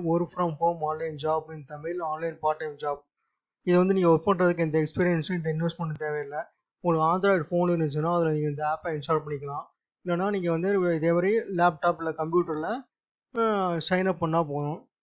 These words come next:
என்னுடைய proof of earning-ஐ பாருங்க. அப்போ நீங்க experience எதுவும் தேவையில்லை, ரொம்ப ஒர்க்லாம் தேவையில்லை. daily ஒரு, ஒரு, ஒரு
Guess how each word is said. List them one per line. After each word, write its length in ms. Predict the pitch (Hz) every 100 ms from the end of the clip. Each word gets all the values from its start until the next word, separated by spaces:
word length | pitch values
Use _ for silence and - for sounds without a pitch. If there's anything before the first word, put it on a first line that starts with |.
| _ _
என்னுடைய 260 | 185 170 170
proof 240 | 185 196
of 140 | 175 175
earning-ஐ 380 | 160 165 165 151
பாருங்க. 320 | 151 147 147 156 - _ _ _ -
அப்போ 140 | 170
நீங்க 160 | 175 170
experience 380 | 160 202 185 175
எதுவும் 200 | 170 165
தேவையில்லை, 480 | 165 151 151 151 180 202
ரொம்ப 240 | 175 180 180
ஒர்க்லாம் 360 | 170 160 165 160
தேவையில்லை. 240 | 156 151
daily 340 | 147 165 180 190
ஒரு, 240 | 175 165
ஒரு, 240 | 156 156 156
ஒரு 160 | 165